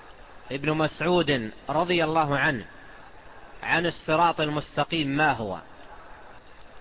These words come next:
ماذا قال؟ قال: "هو أمر تركنا رسول الله صلى الله عليه وسلم في أدناه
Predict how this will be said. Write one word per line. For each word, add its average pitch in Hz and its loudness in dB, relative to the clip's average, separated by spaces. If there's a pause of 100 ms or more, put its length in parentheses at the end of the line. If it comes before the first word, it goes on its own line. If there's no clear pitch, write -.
(120)
ماذا 139 2
قال؟ 127 0 (1500)
قال: 151 6
"هو 160 2
أمر 196 2 (1300)
تركنا 175 4 (540)
رسول 185 4
الله 165 6
صلى 175 2
الله 160 4
عليه 156 2
وسلم 156 4
في 214 4
أدناه 190 6